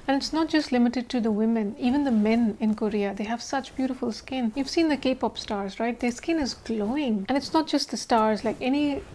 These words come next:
Korean man or woman, you'll find their skin is just beautiful.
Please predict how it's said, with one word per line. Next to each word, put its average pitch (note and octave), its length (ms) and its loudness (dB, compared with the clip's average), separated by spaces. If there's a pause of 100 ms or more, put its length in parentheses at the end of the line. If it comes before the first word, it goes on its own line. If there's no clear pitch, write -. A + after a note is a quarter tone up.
(100)
Korean B3 560 2 (140)
man A3 420 2
or B3+ 140 0
woman, A3+ 400 0
you'll C#4+ 180 -2
find A3+ 400 0
their G#3+ 140 -2
skin B3 280 -6
is B3 300 -6
just - 280 -8
beautiful. B3 540 -4